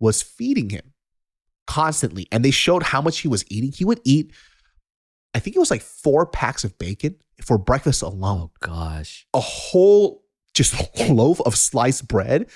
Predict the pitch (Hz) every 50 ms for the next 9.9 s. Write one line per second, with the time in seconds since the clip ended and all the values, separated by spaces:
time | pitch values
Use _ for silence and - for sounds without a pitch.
0 | - - - - - 101 98 _ - - - - 190 196 151 117 - - 117 107
1 | 117 120 131 110 107 131 123 131 127 120 113 107 98 87 - 85 80 80 - 87
2 | 92 90 82 73 71 71 73 73 67 92 - - 98 95 92 - - - 98 87
3 | - - - 73 71 71 - 69 71 64 - - - 165 151 - - 156 180 196
4 | 190 160 - - 175 165 - 180 - - 156 156 156 156 - - 151 - - 139
5 | 135 120 113 113 113 - 82 82 85 82 80 80 80 78 78 - _ _ _ -
6 | - - 131 160 170 196 156 123 135 - 120 98 135 160 143 - - _ _ _
7 | _ _ _ - 85 85 80 78 78 76 73 76 - - 80 73 76 76 78 -
8 | _ _ _ _ - - 208 254 - - - 269 262 196 143 127 110 - 117 101
9 | - 127 120 127 165 220 - - - - 90 - - - - - -